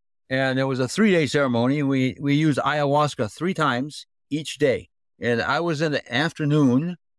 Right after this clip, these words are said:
of the second day, deeply involved, and I decided I had called nine one one and that the, the medical people and the ambulance were gonna show up on the front porch at any moment.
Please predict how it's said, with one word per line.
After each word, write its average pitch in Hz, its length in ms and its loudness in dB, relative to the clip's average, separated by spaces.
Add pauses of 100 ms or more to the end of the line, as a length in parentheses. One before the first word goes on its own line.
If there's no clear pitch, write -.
(120)
of 117 120 -8
the 117 80 -8
second 170 340 0
day, 139 380 0 (360)
deeply 160 380 -2
involved, 123 540 -4 (280)
and 147 560 0 (400)
I 151 220 0
decided 160 540 0
I 147 80 4
had 151 180 2
called 147 380 0
nine 147 240 2
one 143 180 2
one 82 280 -2 (300)
and 117 360 -4
that 120 320 0 (240)
the, 113 460 -8 (260)
the 104 400 -4
medical 147 640 0 (300)
people 151 380 0
and 127 140 2
the 113 80 0
ambulance 135 460 0
were 123 60 -6
gonna 117 160 -4
show 151 220 -2
up 143 120 -4
on 135 80 -2
the 117 80 -4
front 123 240 -4
porch 120 320 -4
at 110 80 -2
any 113 140 -4
moment. 95 320 -8